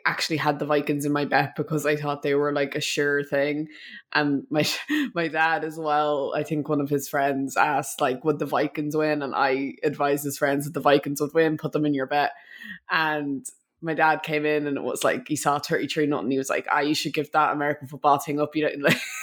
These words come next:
that's what he said. He's like, "Ah, you should give it up. You don't, you don't, you're, you're not, you're not on the ball," type thing. And then I, I was run-, I was running upstairs, so I'm being like, "They won in overtime." Like,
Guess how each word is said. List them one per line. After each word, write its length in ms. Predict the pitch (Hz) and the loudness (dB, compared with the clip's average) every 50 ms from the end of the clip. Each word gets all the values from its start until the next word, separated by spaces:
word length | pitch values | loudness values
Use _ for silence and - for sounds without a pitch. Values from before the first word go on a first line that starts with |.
| - - - - - - - - - - - - - | -10 -10 -8 -4 -4 -2 -2 -2 -4 -6 -10 4 8
that's 180 | 269 269 269 - | 8 8 8 6
what 100 | 254 240 | -2 -4
he 60 | 220 | -4
said. 300 | - - 220 208 196 160 | -2 4 4 6 6 4
He's 180 | 180 175 - - | 0 -6 -2 -4
like, 140 | 165 160 | 0 0
"Ah, 80 | 143 151 | 2 0
you 160 | 151 151 180 | 2 0 -2
should 200 | - - 202 170 | -2 -2 -2 -4
give 200 | 151 156 143 - | -4 -8 -6 -2
it 120 | 147 143 147 | 0 4 4
up. 220 | 175 185 - - | 4 2 2 -4
You 140 | 202 214 - | -4 -4 0
don't, 180 | - 180 180 - - - - 415 480 508 508 415 - | 2 0 0 0 -6 -4 -2 -2 0 4 4 2 4
you 120 | - 170 165 | 2 -4 0
don't, 260 | 180 170 180 247 247 - _ | 2 2 2 0 -2 -6 _
you're, 220 | 220 196 190 185 | 0 0 2 2
you're 260 | 170 151 175 - 247 - | 0 0 -2 -2 -2 -2
not, 280 | 196 170 160 135 110 | -2 0 0 0 0
you're 120 | 156 170 175 | -2 -2 0
not 200 | 170 165 135 - | 2 2 0 0
on 140 | 156 156 | -2 -4
the 60 | 151 - | -6 -2
ball," 280 | 151 147 151 151 151 | 0 2 2 2 0
type 280 | 156 175 165 151 147 - | 0 -2 -4 -4 -4 -2
thing. 280 | - 156 147 143 143 - - 262 - 285 277 277 262 220 - | -2 0 0 0 -4 -6 -14 -18 -16 -14 -10 -10 -10 -6 -2
And 160 | 165 160 139 | -2 -2 -2
then 100 | 160 151 | 0 0
I, 140 | 147 151 151 147 - | 0 0 0 0 -2
I 100 | 151 151 | 0 0
was 140 | 156 156 135 | 0 0 0
run-, 160 | 175 180 165 - 151 | -2 -2 0 2 0
I 40 | |
was 120 | 156 147 160 | 0 0 0
running 180 | 170 165 160 | -2 -2 -2
upstairs, 460 | 151 151 - - 165 151 156 151 151 - | -4 -6 -4 0 2 2 2 2 2 -4
so 60 | 165 | -6
I'm 100 | 147 143 | -4 2
being 220 | 143 151 147 147 | 4 4 4 4
like, 260 | 143 143 139 123 - | 2 -2 -2 -2 -4
"They 100 | - 147 | -4 -2
won 380 | 147 147 151 156 160 160 151 147 | -2 0 2 2 2 2 0 -2
in 100 | 143 147 | -4 0
overtime." 440 | 147 151 151 151 156 147 - - - | 0 0 0 0 -2 -4 -6 -8 -2
Like, 300 | 160 160 147 139 147 - | 0 2 2 2 2 0